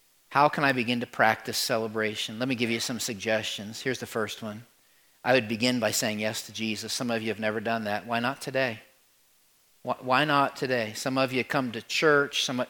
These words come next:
but why not say, "Yes, Jesus, I wanna begin that personal relationship with you today"? Once you do that, I would say celebrate your decision with baptism. If you've said yes to Jesus, never been baptized, why not?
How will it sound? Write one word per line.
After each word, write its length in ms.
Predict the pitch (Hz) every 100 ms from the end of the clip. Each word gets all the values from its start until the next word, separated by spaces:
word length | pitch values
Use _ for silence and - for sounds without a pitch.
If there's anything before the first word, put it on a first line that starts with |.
| 139
but 140 | 127 -
why 180 | 131
not 220 | 156 151 -
say, 160 | 139
"Yes, 320 | 123 139 131
Jesus, 640 | - 131 117 101 101 104 -
I 60 |
wanna 180 | 120 117
begin 320 | 98 107 113
that 160 | 107 -
personal 380 | 143 120 - 117
relationship 520 | 113 104 - - 107
with 140 | -
you 80 | 107
today"? 440 | - 104 98 98 - _ _ _ _ _ _ _ _ _ _ _ _ _ _ _ -
Once 260 | 135 135 139
you 60 |
do 180 | 120 143
that, 180 | 123 120
I 120 | 123
would 160 | 120 110
say 300 | - 123 117
celebrate 560 | - 143 123 107 117
your 100 | 117
decision 400 | 110 - 120 110 113
with 120 | -
baptism. 640 | 120 120 - 113 117 113 _ _ _ - -
If 120 | -
you've 120 | 156 -
said 220 | 156 123
yes 240 | 135 143
to 80 | 117
Jesus, 320 | 127 135 110
never 160 | 131 123
been 160 | 120
baptized, 480 | 123 139 - 123 107
why 160 | 123 127
not? 340 | 131 127 -